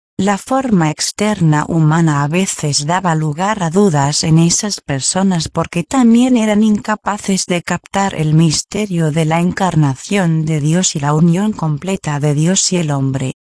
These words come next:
al igual que nunca podrá ser aclarado completamente para las personas que no están espiritualmente despiertas. Ciertamente,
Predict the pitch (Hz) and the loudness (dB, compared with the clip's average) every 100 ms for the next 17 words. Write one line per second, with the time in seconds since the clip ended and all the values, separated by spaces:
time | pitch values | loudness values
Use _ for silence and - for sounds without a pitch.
0 | _ _ 160 165 170 160 214 220 - 185 | _ _ -4 0 0 0 0 -2 0 4
1 | 185 190 214 - 151 151 _ 165 151 156 | 6 6 4 0 -2 -4 _ -6 -4 -2
2 | 165 170 - 202 - 147 - 165 180 226 | -4 -4 -2 -2 -2 -8 0 0 2 0
3 | 233 247 - 165 147 185 202 - 165 156 | 0 -4 -4 -2 -2 -2 -4 0 2 4
4 | 151 - 160 156 147 143 135 - 135 127 | 2 -2 -4 -2 -2 -2 -4 -4 -4 -4
5 | - 196 220 190 165 - 160 185 202 - | -2 2 2 2 -2 -4 0 2 2 0
6 | - 247 254 240 - - 170 156 151 - | -2 2 4 4 0 -6 -4 -2 -4 -2
7 | 170 202 226 208 151 139 - 147 151 - | 0 0 2 0 0 -2 -2 -2 -2 -2
8 | 160 - - 214 170 - 131 131 - - | -2 -4 -2 -2 -2 -6 -10 -8 -10 -14
9 | _ _ _ _ _ _ _ - 190 175 | _ _ _ _ _ _ _ -6 -2 -2
10 | - - 202 151 139 131 147 | -4 -2 0 2 0 -2 -4